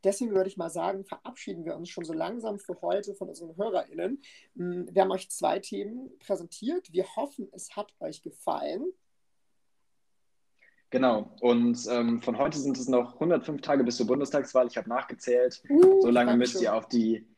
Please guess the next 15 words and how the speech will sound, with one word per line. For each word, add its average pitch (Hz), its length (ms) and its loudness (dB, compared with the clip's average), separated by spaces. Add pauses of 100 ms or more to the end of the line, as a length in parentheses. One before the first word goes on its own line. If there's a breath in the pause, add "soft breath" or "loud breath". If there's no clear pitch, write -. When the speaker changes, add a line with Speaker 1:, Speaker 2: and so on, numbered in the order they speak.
(240)
Speaker 2:
nächste 147 300 2
Folge 127 280 4
Untersuchungsausschuss 120 880 -2
für 120 140 0
die 117 120 0
Ohren 110 220 0
nicht 151 260 0
warten. 139 380 0
Die 120 100 2
gibt's - 460 0
genau 127 260 2
nächste 147 340 2
Woche, 123 400 4
genau 107 280 -2
hier. 113 420 -4